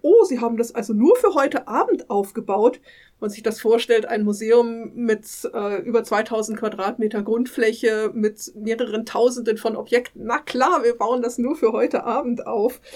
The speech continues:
Also es lässt einen dann doch manchmal etwas hilflos, äh, schmunzelnd zurück. Aber gehen wir noch mal zurück zum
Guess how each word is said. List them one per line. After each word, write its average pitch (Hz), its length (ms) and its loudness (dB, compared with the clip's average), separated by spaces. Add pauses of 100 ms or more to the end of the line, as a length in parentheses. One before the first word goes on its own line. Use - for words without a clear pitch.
(680)
Also 240 320 6
es 247 240 -4
lässt 214 260 -4
einen 202 220 -4
dann 196 160 -6
doch 196 240 -8
manchmal 202 540 -6 (280)
etwas 247 380 4
hilflos, 277 760 4
äh, 240 260 4
schmunzelnd 247 1040 0
zurück. 220 480 2 (800)
Aber 233 220 4
gehen 254 200 -2
wir 277 80 -2
noch 269 120 0
mal 254 260 6
zurück 240 340 0 (300)
zum - 320 -6